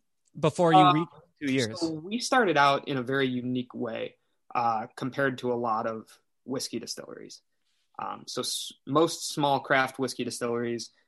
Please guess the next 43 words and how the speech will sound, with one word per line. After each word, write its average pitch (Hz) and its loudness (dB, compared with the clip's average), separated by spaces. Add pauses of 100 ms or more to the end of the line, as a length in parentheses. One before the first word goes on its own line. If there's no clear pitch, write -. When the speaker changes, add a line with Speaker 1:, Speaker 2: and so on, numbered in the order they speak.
(160)
Speaker 2:
uh, 120 2
that 117 -4
start 127 0
out, 120 0 (160)
um, 117 -4 (880)
and 135 -2
this 135 -2
is 123 -6
where 127 0
my, 120 -6 (1160)
my 117 -12
elbow 117 -6
is 110 -14
sharpened 113 -8
a 113 -10
little 110 -8
bit. 110 -14
Speaker 1:
<laughs> - -12 (220)
Speaker 2:
Um, 117 -6 (600)
a - -4
lot 160 6
of 151 4 (160)
whiskey 147 -2
distilleries 131 -2
that 123 -6
start 135 -2
out 127 -4
these 123 -6
days 123 -4
start 131 -2
out 131 0 (240)
through 131 -4
a 123 -6
process 117 -6
called 120 -6
sourcing. - -10 (480)
Um, 107 -6 (640)
uh, - -8 (100)
and 139 -6
that's - -6
the 123 -10
most 131 -2
common. 107 -10